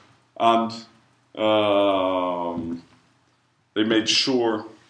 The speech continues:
uh, there is this one example where there are some people walking around with sunglasses,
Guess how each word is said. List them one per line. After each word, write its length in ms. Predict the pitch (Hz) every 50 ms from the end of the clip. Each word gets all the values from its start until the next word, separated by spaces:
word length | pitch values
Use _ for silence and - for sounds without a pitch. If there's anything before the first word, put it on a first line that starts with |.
| - - - - - - _ _ _ _ _ _ _ _ _ _ _ _ _ _ - - - - - _ _ _ _ _ _ -
uh, 300 | 95 90 85 85 87 87
there 140 | 95 98 98
is 160 | 95 95 95 95
this 260 | 90 - - - -
one 140 | 104 107 104
example 580 | 101 101 - - 104 98 92 92 98 95 92 90
where 260 | 92 92 90 90 90
there 140 | 90 90 87
are 100 | 87 87
some 180 | - 90 90 -
people 300 | - 98 - 95 92 87 90
walking 280 | 92 95 90 92 90
around 280 | 87 87 87 85 82 80
with 100 | 82 -
sunglasses, 920 | - - 131 123 110 101 95 85 85 82 82 - 87 82 - - - -